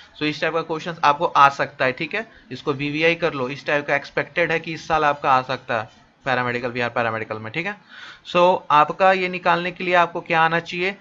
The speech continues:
तो आपको electronic विन्यास यानी quantum numbers, electronic विन्यास करने आएगा।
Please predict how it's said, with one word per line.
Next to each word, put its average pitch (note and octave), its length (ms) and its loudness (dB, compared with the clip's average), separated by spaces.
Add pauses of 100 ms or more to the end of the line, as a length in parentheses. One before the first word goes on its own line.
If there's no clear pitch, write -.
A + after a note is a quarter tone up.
(240)
तो - 80 -4
आपको C#3 300 4
electronic D3 440 0
विन्यास D3+ 420 -4
यानी C#3+ 140 -6
quantum C#3 400 -4
numbers, D3 500 -2 (220)
electronic C#3 400 -8
विन्यास C#3 380 -6
करने C#3+ 260 -6
आएगा। C#3 320 0